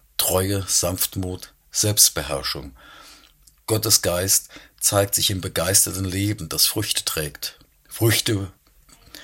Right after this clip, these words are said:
brauchen, um zu wachsen, ihren Baum, ihre Nahrungsquelle, damit sie nicht verschrumpeln oder verkümmern.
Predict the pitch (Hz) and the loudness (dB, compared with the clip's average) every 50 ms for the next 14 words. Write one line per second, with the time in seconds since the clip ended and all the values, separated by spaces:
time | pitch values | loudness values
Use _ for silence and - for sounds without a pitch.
0 | - - - - _ - - 85 87 98 110 104 - 113 101 92 92 90 - 98 | -20 -20 -20 -14 _ 0 2 4 4 4 4 2 0 -2 -2 -2 0 0 0 0
1 | 85 80 85 87 - - - 98 95 - - 101 98 104 98 85 95 104 101 95 | 0 -2 -2 2 4 4 4 4 2 -2 -6 -6 -4 -2 0 2 4 4 4 4
2 | 92 85 85 82 87 78 90 92 92 92 98 98 95 87 - - - - 82 78 | 2 0 -2 -6 -6 -6 -4 -2 0 0 0 0 0 -2 -4 -4 -4 -4 -6 -8
3 | 73 78 80 - - - - - - - - - 90 90 92 95 - - 92 90 | -8 -8 -10 -12 -12 -14 -14 -14 -16 -18 -12 -6 -6 -4 -4 -4 -4 -4 -4 -4
4 | 92 - - - - 101 - - - 120 117 107 - 87 78 76 76 73 76 - | -2 -2 -2 -2 0 2 2 2 2 0 -2 -2 -4 -6 -6 -6 -6 -8 -12 -14
5 | - - - - - - 87 95 92 98 98 - - 104 - - 110 95 76 69 | -18 -20 -20 -18 -14 -10 -8 -8 -4 -4 -4 -2 -2 -4 -4 -4 -4 -4 -4 -6
6 | 69 62 | -8 -10